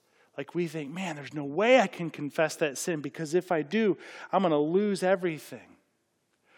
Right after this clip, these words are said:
Or, "I'm gonna lose that friendship," or, "I'm gonna lose that respect," or, "I'm gonna lose," there's no, I, I just, no. It's just gonna be between me and God. Things are gonna be great.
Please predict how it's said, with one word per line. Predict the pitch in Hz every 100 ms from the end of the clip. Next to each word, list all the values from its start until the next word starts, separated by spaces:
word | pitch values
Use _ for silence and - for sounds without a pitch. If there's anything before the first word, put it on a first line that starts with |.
| - -
Or, | 185 156 139 131 - _ -
"I'm | -
gonna | 175
lose | 151 180 160
that | 165 160
friendship," | - 170 170 - 117
or, | 131
"I'm |
gonna | 180 151
lose | 143 160 160
that | 165 143
respect," | 139 - 175 147 -
or, |
"I'm | 139
gonna | 170 139
lose," | 151 165 - - _ _ _ _ _ _ _ _
there's | - -
no, |
I, | 156 156 156
I | 160
just, | 131 - _ _ _ _
no. | 147 110 - _ _ _ _ _ _ _ -
It's | -
just | 151
gonna | 156
be | 143
between | 139 120 151 139
me | 139
and | 110
God. | 156 180 175 170
Things | - 127
are |
gonna | - 117
be | 110
great. | 156 175 180 175 -